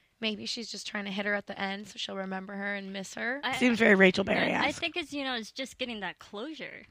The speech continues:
Speaker 2: You
Speaker 1: Yeah.
Speaker 2: know, you tend to do that with friends when you realize something that's been important to you
Speaker 1: Mm-hmm.
Speaker 2: is ending and you wanna, like, make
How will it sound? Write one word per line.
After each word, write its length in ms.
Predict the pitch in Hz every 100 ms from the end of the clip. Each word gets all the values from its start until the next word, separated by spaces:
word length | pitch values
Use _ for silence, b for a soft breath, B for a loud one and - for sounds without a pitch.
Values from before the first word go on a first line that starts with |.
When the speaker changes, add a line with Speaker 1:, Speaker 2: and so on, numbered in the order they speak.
| _
Speaker 2:
You 100 | 233
Speaker 1:
Yeah. 300 | 220 - 190 196
Speaker 2:
know, 60 | 214 202
you 80 | 220
tend 240 | - 269
to 80 | 247
do 180 | 214 233
that 220 | 233 202
with 140 | 180
friends 380 | - 208 208 202
when 160 | 185 185
you 120 | 185
realize 440 | 185 196 202 190 190
something 600 | 190 190 190 185 185 180 _
that's 260 | 196 180 -
been 160 | 208 185
important 460 | 170 220 208 185
to 100 | -
you 240 | 185 180 -
Speaker 1:
Mm-hmm. 200 | 180 214 202 _
Speaker 2:
is 140 | 202 175
ending 500 | - 208 202 190 185
and 180 | 180 185
you 140 | 185 190
wanna, 400 | 185 180 185 185
like, 200 | 180 180 _ _ 233
make 440 | 196 202 185 -